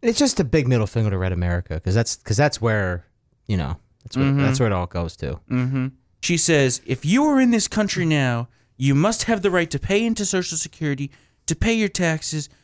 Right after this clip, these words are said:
Speaker 2: to pay into the local school system, and have a pathway to citizenship. That must happen."
Speaker 1: Yeah, how about no?
Speaker 2: No.
Speaker 1: No.
Speaker 2: No. And, which is even funnier,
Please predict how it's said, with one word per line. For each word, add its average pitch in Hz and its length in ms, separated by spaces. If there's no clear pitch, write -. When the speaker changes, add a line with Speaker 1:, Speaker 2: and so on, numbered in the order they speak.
Speaker 2:
to 165 80
pay 233 280
into 208 200
the 185 100
local 175 320
school 165 240
system, 151 400
and 160 140
have 180 120
a 160 60
pathway 175 580
to 139 80
citizenship. 135 720
That 143 160
must 135 280
happen." - 400
Speaker 1:
Yeah, 170 220
how 190 140
about 214 320
no? 135 380
Speaker 2:
No. 190 360
Speaker 1:
No. 156 440
Speaker 2:
No. 120 240
And, 180 480
which 135 200
is 123 120
even 113 200
funnier, 120 480